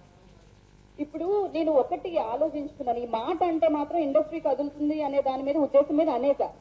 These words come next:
కానీ రామ్ గోపాల్ వర్మ ఉన్న ఉద్దేశం ఏంటంటే, దాని వెనకాల నేను అనుకునేది, అతని ఉద్దేశం అతనికి తెలుసు, మీ ఉద్దేశాలు మీకుంటాయి. నా ఉద్దేశంలో నేను ఏమనుకున్నానంటే, పవన్ కళ్యాణ్ అనే వ్యక్తిని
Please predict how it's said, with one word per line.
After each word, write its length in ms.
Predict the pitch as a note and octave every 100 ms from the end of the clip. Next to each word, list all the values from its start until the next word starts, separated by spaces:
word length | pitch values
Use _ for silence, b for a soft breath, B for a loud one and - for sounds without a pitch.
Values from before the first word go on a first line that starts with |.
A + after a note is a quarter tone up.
| - - - - - -
కానీ 680 | A3+ B3+ E4 E4 C#4+ B3+ A3+
రామ్ 320 | A3+ A#3 D#4+ F4
గోపాల్ 280 | F4 F4 E4+
వర్మ 200 | D#4 C#4+
ఉన్న 360 | D4+ C#4+ C#4+
ఉద్దేశం 500 | C#4 A#3 - D#4 D#4+
ఏంటంటే, 680 | D4 C#4 C#4 A#3 A3 G3+ G#3
దాని 200 | G#3+ A3+ A3
వెనకాల 380 | A#3 C#4 C#4
నేను 260 | A#3+ C#4 E4+
అనుకునేది, 380 | D4 C4 G3 - - -
అతని 200 | G3+ E4
ఉద్దేశం 340 | D#4+ D#4+ D#4+ D#4+
అతనికి 280 | A#3 C#4 C#4
తెలుసు, 320 | - - G#4+ - - B3+
మీ 200 | C4 D#4+
ఉద్దేశాలు 440 | E4 D4+ D4+ D#4
మీకుంటాయి. 480 | C#4 A#3+ G3+ - - A3+
నా 280 | B3 B3
ఉద్దేశంలో 500 | D#4+ D#4+ D#4 D#4+ D#4
నేను 200 | D#4 C#4
ఏమనుకున్నానంటే, 840 | B3+ C#4+ C#4 C#4 C4 A#3+ A#3 C#4+ - - - - -
పవన్ 280 | B3 C#4 F4+
కళ్యాణ్ 360 | F4+ E4+ E4 D#4
అనే 180 | D4+ C#4+
వ్యక్తిని 800 | B3 - - D#4 C#4+ C#4 C#4